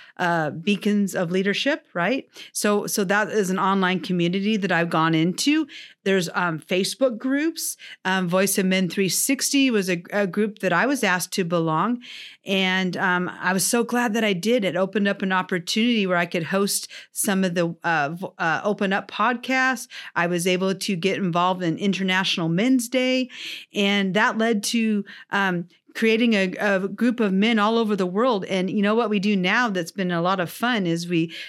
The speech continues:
uh, started a show called The Men's Room. And so we run that on Facebook. It's a live event where we talk about the issues that are most important to men. And, and so that was an area of advocacy work that, that I enjoyed doing. And so really it's all about,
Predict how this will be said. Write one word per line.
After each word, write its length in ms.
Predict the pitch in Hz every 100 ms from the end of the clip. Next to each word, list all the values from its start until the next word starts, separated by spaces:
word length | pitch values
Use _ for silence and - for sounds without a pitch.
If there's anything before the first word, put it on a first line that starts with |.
| -
uh, 220 | 170 165
started 420 | 160 226 208 202
a 80 | 180
show 560 | 170 - 208 214 190 185 - - _ _
called 240 | 202 196
The 80 | 165
Men's 400 | 165 233 285 185
Room. 300 | 165 131 131 - _
And 140 | 196
so 100 | 180
we 140 | 196 202
run 220 | 208 214
that 120 | 214
on 200 | 202 180
Facebook. 520 | 202 285 277 - 170
It's 160 | 170 170
a 60 | 170
live 320 | 180 202 190
event 400 | 180 175 190 214
where 100 | 190
we 120 | 180
talk 280 | 190 180 190
about 420 | 175 175 175 170
the 140 | -
issues 280 | 196 - 185
that 80 | 175
are 80 | 165
most 320 | 175 180 190
important 360 | 170 190 190 170
to 100 | 170
men. 380 | 170 277 107 120 - - -
And, 300 | 190 185 185
and 180 | 208 190
so 160 | - 202
that 240 | 190 214
was 180 | 214 175
an 100 | 185
area 280 | 185 180 165
of 100 | -
advocacy 680 | 247 320 320 208 - 196
work 320 | 165 160 - -
that, 260 | 170 180
that 140 | 180 180
I 100 | 170
enjoyed 460 | 165 165 151 151
doing. 340 | 160 131 110 - _ _ - _
And 140 | 196
so 180 | 170 220
really 460 | 185 202 311 277 190
it's 140 | 180
all 180 | 202 254
about, 640 | 233 170 175 175 190 196